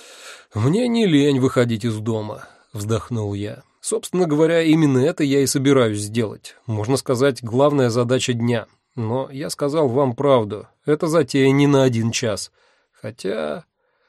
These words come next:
от улицы меня отделяют всего три двери. Пардон, соврал, за час я вполне могу отсюда выйти». «Макс, расскажи ему всё по порядку», посоветовала Миломори. «А я пока сделаю вид, будто обожаю вести хозяйство в этом доме.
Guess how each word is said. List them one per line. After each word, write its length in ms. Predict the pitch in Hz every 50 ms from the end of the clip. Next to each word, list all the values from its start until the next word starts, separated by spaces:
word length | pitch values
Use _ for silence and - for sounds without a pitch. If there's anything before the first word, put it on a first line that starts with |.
| _ _ _
от 220 | 135 135 127 -
улицы 300 | 220 226 208 185 - 160
меня 260 | 151 147 143 156 170
отделяют 520 | 165 143 120 120 131 135 160 165 139 127 -
всего 280 | - - 127 139 139
три 260 | 127 - 139 135 151
двери. 500 | 131 123 131 143 143 131 123 113 104 104 - _ _ _ _ _
Пардон, 500 | - 165 208 240 220 185 147 143 165 165 - _ _
соврал, 680 | - - - 127 147 165 151 120 110 110 110 117 120 -
за 180 | 107 117 123
час 400 | 127 - - 233 247 220 - - -
я 160 | 139 151 185
вполне 400 | - - - 139 123 113 123 139
могу 260 | 135 123 113 107 123 120
отсюда 320 | 113 - - 127 113 113
выйти». 460 | 104 104 107 95 95 - - - - _ _ _ _ _ _ _
«Макс, 400 | - 110 113 117 107 95 - - -
расскажи 440 | 107 107 - - 123 120 131 180 196
ему 160 | 190 180 160
всё 200 | - - 156 135
по 120 | 147 135
порядку», 640 | - 143 131 127 117 95 98 - - - - - _ _
посоветовала 680 | - 120 - 131 120 110 113 101 - 101 104 101 104
Миломори. 640 | 104 107 107 104 110 110 107 107 104 101 98 117 - - _ _ -
«А 80 | - 104 -
я 140 | 156 175
пока 300 | - - 147 - 139 131
сделаю 440 | 123 110 117 127 123 117 113 113 113
вид, 200 | 113 156 196 180
будто 340 | 156 165 175 165 - 156 147
обожаю 480 | 147 135 139 139 120 139 175 208 202 165
вести 280 | 143 127 - - 156
хозяйство 500 | - - 127 110 113 139 151 - - 131
в 120 | 120 117 120
этом 260 | - 123 113 113 107
доме. 340 | 117 110 104 98 98 -